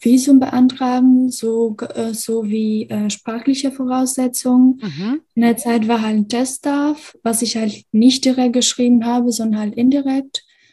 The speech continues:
Speaker 1: Da meine Zeugnisse quasi in der Zeit nicht anerkannt wurden, musste ich einen Studienkolleg machen.
Speaker 2: Mhm.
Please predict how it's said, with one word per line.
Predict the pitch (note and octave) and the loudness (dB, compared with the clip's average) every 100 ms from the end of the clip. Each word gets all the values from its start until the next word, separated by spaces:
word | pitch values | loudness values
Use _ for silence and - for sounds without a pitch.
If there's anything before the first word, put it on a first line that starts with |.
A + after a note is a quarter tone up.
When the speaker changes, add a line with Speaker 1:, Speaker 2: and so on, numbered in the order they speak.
| _ _ _ | _ _ _
Speaker 1:
Da | A3+ A3 | -2 0
meine | A3 A3 | 2 0
Zeugnisse | G#3 A#3+ B3 C4 B3+ C4 | 0 0 4 4 2 -4
quasi | B3+ B3 A#3+ B3 | -4 -6 -2 0
in | |
der | A#3+ A#3 | 0 -2
Zeit | A#3+ A#3 | -4 -2
nicht | A#3 A#3+ | -2 -2
anerkannt | A#3 A#3 A3+ A#3 A3 | -4 -4 -4 -4 -2
wurden, | A3 A3+ A3 | -2 0 0
musste | G#3+ G#3 G#3+ | 0 -2 -4
ich | G#3 | -2
einen | G#3 | -4
Studienkolleg | - B3+ C#4 C4+ C4+ C4+ C4 | -2 0 0 2 0 2 2
machen. | C4 C4 - D4+ | 2 0 0 2
Speaker 2:
Mhm. | D4+ D#3+ E3 B3 | 2 -2 -2 -2